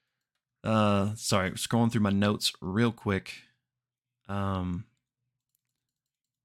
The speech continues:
I did think that the, for the last thing on the battle,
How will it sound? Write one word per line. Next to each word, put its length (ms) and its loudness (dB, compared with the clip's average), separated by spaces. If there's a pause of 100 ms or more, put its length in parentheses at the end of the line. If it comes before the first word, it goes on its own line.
(400)
I 80 -4
did 400 -2
think 720 -4 (1800)
that 760 -6 (2000)
the, 560 -6
for 100 -12
the 80 -4
last 300 0
thing 120 -2
on 100 0
the 80 -2
battle, 560 -4